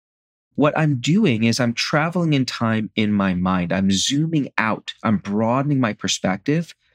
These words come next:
through mental time travel. And what that does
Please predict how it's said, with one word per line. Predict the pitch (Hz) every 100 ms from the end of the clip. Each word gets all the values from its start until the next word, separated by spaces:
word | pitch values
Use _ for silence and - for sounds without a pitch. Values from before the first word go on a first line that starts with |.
| _ _
through | - 117
mental | 123 151 101
time | - 82 85
travel. | - 73 - - - _ _ _ _ _
And | 117
what | 135 170
that | 196 151 -
does | 156 220 92 90 101 -